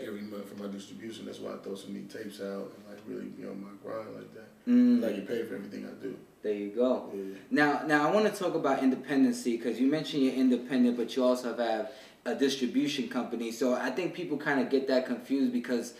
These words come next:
Speaker 2: some people might look at it, well, if you're independent, you're putting the music out,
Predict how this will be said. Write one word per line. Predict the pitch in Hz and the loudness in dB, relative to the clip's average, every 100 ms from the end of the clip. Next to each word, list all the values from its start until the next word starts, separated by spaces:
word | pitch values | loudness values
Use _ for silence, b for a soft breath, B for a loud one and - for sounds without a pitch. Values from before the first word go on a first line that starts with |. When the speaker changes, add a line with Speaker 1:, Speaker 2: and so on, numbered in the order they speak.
| B | B
Speaker 2:
some | - 151 151 | -2 0 0
people | 170 139 | 2 4
might | 131 | 6
look | 123 127 127 | 6 4 4
at | 123 | 4
it, | 113 | 4
well, | 110 104 | 2 0
if | |
you're | 120 | -2
independent, | 117 117 110 139 143 123 | -2 -2 -4 -4 0 0
you're | 117 | -2
putting | 120 127 110 | -4 -4 -4
the | |
music | 107 113 104 - | -6 -6 -6 -2
out, | 131 127 - | 2 2 0